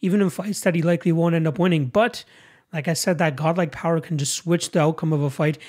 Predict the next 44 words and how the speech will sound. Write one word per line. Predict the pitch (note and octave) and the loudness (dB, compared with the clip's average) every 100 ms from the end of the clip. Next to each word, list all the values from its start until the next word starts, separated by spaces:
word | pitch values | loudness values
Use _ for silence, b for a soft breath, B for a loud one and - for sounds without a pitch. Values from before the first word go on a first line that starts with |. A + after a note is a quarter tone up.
| B - | B -4
in | D#3 | -2
the, | C#3+ C3+ - _ | 0 -2 -6 _
in | - F3+ | -8 -4
a | C#3 | -4
split | - F3+ E3+ | -2 -2 -2
second. | - D3+ - A2+ - _ _ _ | -2 -4 -4 -10 -14 _ _ _
And | D3+ | -2
that | D3 E3+ | 0 2
might | F3 | 0
be | F3 D#3+ | 0 0
enough | E3+ F3 | 0 0
for | D#3 | 0
him | D#3 | 0
to | D#3 | 0
even | D#3 E3 | 0 2
get | E3+ | 2
a | |
win | D3+ F3+ | 2 0
here | - E3+ | 0 0
against | E3+ E3+ | 0 -2
Sergey | F#3 F3+ F3+ | -2 -2 -2
Spivak. | - G3+ E3+ B2 b b b b b b b b _ _ _ | -4 -8 -8 -10 b b b b b b b b _ _ _
He's | E3 F3 | 4 6
always | G3+ D#3+ | 6 6
been | F#3 | 4
a | F3+ | 2
fan | F#3 F3 E3+ | 0 0 0
favorite, | F3 F3 E3+ | 0 0 0
but | D3+ | 0
I | C#3+ | -2
think | D#3 E3+ | -2 -2
his | - D3 | -2 -6
time | - D#3+ D#3 | -4 -2 0
as | D#3 C#3 | 0 0
a | |
legitimate | C3 B2 D#3 D#3 D3 | 0 0 0 0 -2
heavyweight, | C3+ D3+ C#3+ C#3+ B B - | -2 0 0 0 B B 4
heavyweight, | G#3+ F#3+ D3 C#3 | 4 6 2 0
sorry, | - F3 D3 B B - | 0 -2 -2 B B -8
have | E3 C3+ | -8 -4
come | D#3+ D3 | -4 -2
to | D3 | -2
an | C3 | -2
end. | A#2+ G#2 | -4 -8